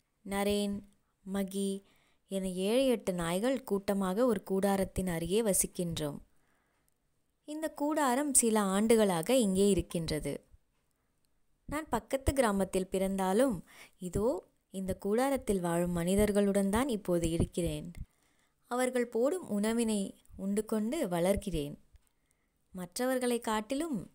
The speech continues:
நான் கொஞ்சம் அதிக பழுப்பு நிறத்தில் இருப்பேன். எப்போதாவது கிராமத்திற்கு சென்று வருவதுண்டு. இந்த கூடாரங்களில் வசிப்பவர்கள் ஏதோ இரண்டு நீண்ட கம்பிகளை தரையில் பதிக்கின்றார்கள். இந்த பணிகள்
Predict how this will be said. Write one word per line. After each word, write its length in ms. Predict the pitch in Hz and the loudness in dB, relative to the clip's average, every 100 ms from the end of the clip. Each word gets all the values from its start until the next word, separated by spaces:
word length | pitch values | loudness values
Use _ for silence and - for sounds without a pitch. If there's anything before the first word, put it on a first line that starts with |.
| _ | _
நான் 300 | 180 185 196 | -10 -8 -4
கொஞ்சம் 360 | 202 185 180 | -4 -2 -4
அதிக 380 | 175 160 196 277 | -4 -4 -2 0
பழுப்பு 420 | 302 190 190 208 | 2 2 2 2
நிறத்தில் 420 | 240 220 196 202 269 | 0 2 2 0 2
இருப்பேன். 500 | 226 202 185 175 - _ _ _ _ _ _ - | 0 0 -4 -4 -8 _ _ _ _ _ _ -12
எப்போதாவது 720 | 214 220 233 226 208 208 240 | -10 -2 0 2 0 0 -2
கிராமத்திற்கு 680 | 226 190 196 196 214 208 196 | 0 0 -2 -2 -2 -2 2
சென்று 380 | - 180 185 | 2 2 0
வருவதுண்டு. 720 | 185 175 170 165 165 165 165 160 - _ _ _ _ _ _ _ | 0 0 0 -2 -2 -4 -4 -6 -10 _ _ _ _ _ _ _
இந்த 300 | 254 262 269 | -4 -2 -2
கூடாரங்களில் 760 | 269 285 370 339 240 220 208 196 | 0 0 0 0 0 2 2 2
வசிப்பவர்கள் 680 | 196 214 - 196 196 190 | 0 0 0 2 2 0
ஏதோ 600 | 185 185 190 254 185 175 _ _ _ _ _ _ | 0 2 4 4 2 -2 _ _ _ _ _ _
இரண்டு 400 | 180 190 240 277 | -8 -6 -4 -2
நீண்ட 380 | 196 202 285 349 | -2 -2 -2 -4
கம்பிகளை 560 | 233 190 190 190 214 | -2 0 2 2 4
தரையில் 400 | 240 202 180 220 | 4 4 4 0
பதிக்கின்றார்கள். 960 | 226 185 175 - 196 175 160 156 151 156 - _ _ _ _ _ _ _ _ | 0 -2 -2 -4 -4 -4 -4 -4 -6 -8 -14 _ _ _ _ _ _ _ _
இந்த 320 | - 247 247 240 | -10 -6 -4 -4
பணிகள் 680 | 233 220 233 269 349 196 | -4 -2 -2 0 -2 -4